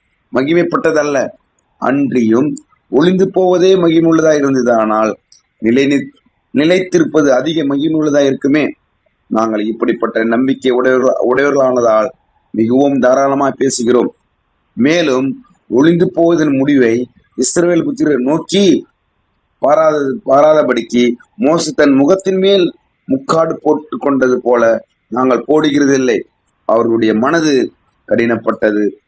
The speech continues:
இந்நாள் வரைக்கும் பழைய ஏற்பாட்டு வாசிக்கப்படுகையில் அந்த முக்காடு நீ-, நீங்காமல் இருக்கிறது. அது கிறிஸ்துவினாலே நீக்கப்படுகிறது. அது கிறிஸ்துவினாலே நீக்கப்படுகிறது. மோசையின் ஆகமங்கள் வாசிக்கப்படும் பொழுது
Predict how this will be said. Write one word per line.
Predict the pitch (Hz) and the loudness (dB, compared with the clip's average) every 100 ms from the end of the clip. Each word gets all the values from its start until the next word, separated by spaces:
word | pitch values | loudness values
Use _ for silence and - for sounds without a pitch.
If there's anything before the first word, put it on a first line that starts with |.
| _ | _
இந்நாள் | - 120 127 135 | -4 0 0 0
வரைக்கும் | 131 135 143 139 | -2 -4 -4 -4
பழைய | 139 139 151 | 0 0 0
ஏற்பாட்டு | 143 143 143 127 143 143 | 0 0 -2 -2 -2 -2
வாசிக்கப்படுகையில் | 143 135 127 147 151 139 117 90 _ _ _ | -4 -4 -4 -2 0 0 0 -2 _ _ _
அந்த | - 117 | -2 0
முக்காடு | 113 127 - 147 135 | -2 -2 -2 -2 -2
நீ-, | 135 139 131 - _ | -2 -2 -4 -10 _
நீங்காமல் | 127 156 165 156 131 | -2 2 2 2 0
இருக்கிறது. | 117 - 117 107 107 98 - _ _ _ | -2 -2 -2 0 -2 -4 -10 _ _ _
அது | - 113 113 107 - _ _ - | -2 0 2 0 -4 _ _ -2
கிறிஸ்துவினாலே | 147 147 - 143 135 127 120 117 113 113 _ _ 107 | 0 0 -2 0 2 2 2 0 -2 -8 _ _ -4
நீக்கப்படுகிறது. | 120 120 123 - 117 117 117 110 101 - - | -4 -2 -4 -2 0 0 0 -2 -4 -8 -6
அது | 107 107 147 175 - _ _ _ | -2 0 0 -2 -8 _ _ _
கிறிஸ்துவினாலே | 147 151 - 151 139 135 131 120 - _ _ | 0 0 2 0 2 0 -2 -4 -8 _ _
நீக்கப்படுகிறது. | 123 127 131 117 123 120 120 104 - _ _ _ _ _ | -4 -2 -2 -2 -2 0 0 -2 -6 _ _ _ _ _
மோசையின் | - 135 139 143 135 131 | -2 0 0 0 0 0
ஆகமங்கள் | 131 131 135 135 127 | 0 0 -2 0 0
வாசிக்கப்படும் | 135 139 131 139 127 135 | 0 0 -2 -4 -2 -2
பொழுது | 147 156 160 131 | 0 0 0 0